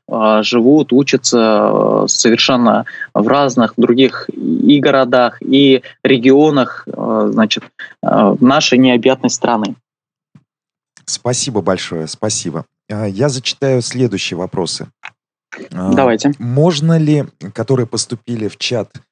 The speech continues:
Speaker 2: Нефтерадио, я напоминаю всем слушателям, нефтеслушателям,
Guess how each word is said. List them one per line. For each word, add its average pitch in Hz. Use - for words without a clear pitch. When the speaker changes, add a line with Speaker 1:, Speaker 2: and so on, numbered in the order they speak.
Speaker 2:
Нефтерадио, 110
я 110
напоминаю 107
всем 98
слушателям, 90
нефтеслушателям, 98